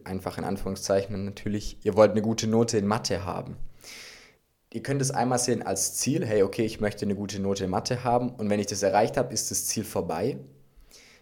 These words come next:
Oder ihr seht es als System, als Gewohnheit.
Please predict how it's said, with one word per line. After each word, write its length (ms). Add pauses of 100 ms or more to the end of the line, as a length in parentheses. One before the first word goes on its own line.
(140)
Oder 180
ihr 160
seht 240
es 140
als 260
System, 480
als 240
Gewohnheit. 720